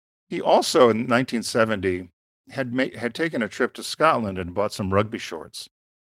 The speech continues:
and he had sold them with great success. So he's, that's how he started Patagonia. So his other company was called Chouinard Equipment, which was this very technical, um, climbing gear, which he did quite well with.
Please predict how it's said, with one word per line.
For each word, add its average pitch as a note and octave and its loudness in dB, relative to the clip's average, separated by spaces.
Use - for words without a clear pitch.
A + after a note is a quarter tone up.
and A2 0
he A2 2
had G2+ -2
sold F3 6
them B2 2
with G2+ -2
great G#2 0
success. G2 0
So G#2 0
he's, G2+ -4
that's - 2
how C#3 2
he G#2+ 0
started G2 0
Patagonia. F#2+ -2
So E3+ 2
his C#3 2
other G3+ 6
company A2 0
was F2+ -4
called F#2+ 2
Chouinard G2+ 0
Equipment, E2+ -6
which A#2+ -6
was G2 -2
this F#2 -4
very G#2 6
technical, F#2 -4
um, F#2 -8
climbing B2 -2
gear, D#2 -8
which F2+ -12
he - -12
did G2 -8
quite F#2 -6
well F2 -6
with. F2+ -10